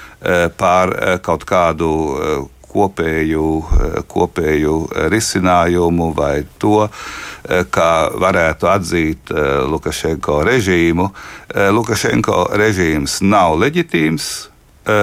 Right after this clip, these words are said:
Lukašenko ir pie varas tikai tādēļ, ka ir, e, falsificējis, viltojis vēlēšanas, un to mēs nevaram atzīt.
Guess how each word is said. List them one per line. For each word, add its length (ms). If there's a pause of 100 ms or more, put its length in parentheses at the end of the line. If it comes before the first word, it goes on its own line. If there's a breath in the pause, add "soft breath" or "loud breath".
(120)
Lukašenko 720
ir 100
pie 200
varas 500
tikai 300
tādēļ, 560
ka 240 (560 loud breath)
ir, 320
e, 420
falsificējis, 1040
viltojis 720
vēlēšanas, 840 (400 loud breath)
un 160
to 140
mēs 220
nevaram 440
atzīt. 560